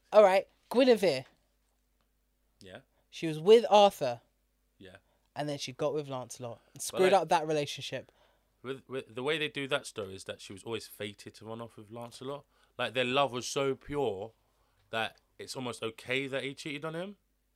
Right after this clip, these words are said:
Speaker 2: uh, or, or betrayed him. She betrayed him, and Lancelot, his best friend.
Speaker 1: His best
Speaker 2: Do you know
Speaker 1: mate.
Speaker 2: what I mean? They, they, the way that the romance has come, like, Tristan and Isolde.
Speaker 1: Yeah.
Speaker 2: Where it's like, he, he,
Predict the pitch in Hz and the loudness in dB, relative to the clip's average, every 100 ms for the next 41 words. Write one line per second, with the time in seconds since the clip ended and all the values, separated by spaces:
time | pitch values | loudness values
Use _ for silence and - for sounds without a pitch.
0 | _ _ 113 - 117 - 107 113 131 135 | _ _ -12 -6 -6 -6 -12 -10 -8 -6
1 | 151 165 _ - _ _ 113 131 131 135 | -8 -14 _ -20 _ _ -16 -12 -10 -10
2 | 104 127 127 131 123 - 127 110 120 120 | -10 -8 -6 -8 -8 -10 -12 -12 -12 -14
3 | - 131 135 _ _ - 156 - 147 - | -12 -12 -12 _ _ -16 -14 -8 -8 -6
4 | 139 160 131 143 120 156 139 - _ _ | -6 -6 -4 -6 -6 -6 -6 -10 _ _
5 | - 151 185 170 156 - 135 131 127 139 | -6 -4 -2 -4 -6 -6 -6 -4 -2 -4
6 | 120 - 110 131 113 117 - 175 - 120 | -6 -12 -16 -14 -10 -10 -10 -14 -10 -10
7 | 113 123 120 90 - _ 147 143 139 135 | -8 -6 -6 -6 -18 _ -8 -6 -6 -12
8 | _ _ _ _ _ 110 113 113 - 117 | _ _ _ _ _ -6 -4 -4 -8 -6
9 | 107 101 - _ _ _ _ _ _ _ | -6 -6 -16 _ _ _ _ _ _ _
10 | _ _ _ 123 123 107 107 101 | _ _ _ -12 -10 -10 -14 -16